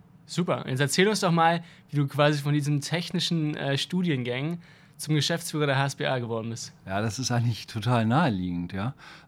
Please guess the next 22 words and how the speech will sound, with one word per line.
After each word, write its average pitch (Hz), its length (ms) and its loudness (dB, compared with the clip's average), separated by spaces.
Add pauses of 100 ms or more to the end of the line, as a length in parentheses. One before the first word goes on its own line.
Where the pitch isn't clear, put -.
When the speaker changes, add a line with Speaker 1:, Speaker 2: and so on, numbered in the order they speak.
(100)
Speaker 2:
Äh, 110 420 0 (300)
was 120 360 0
t-, - 80 -14
vert-, - 520 -6
äh, 107 260 -4
treibt 117 440 -2
Veränderungsprozesse? 110 1160 -2
Das 95 60 -2
sind 110 80 0
natürlich 117 180 -4
die 117 140 0
menschlichen 110 640 0 (520)
Bedürfnisse 131 600 2
und 117 80 2
die 101 80 0
gesellschaftlichen 120 580 0
Veränderungen, 127 920 0 (420)
ähm, 107 720 -2
also 107 380 -6
ganz 131 340 2
neue, 135 320 4
ähm, 113 760 0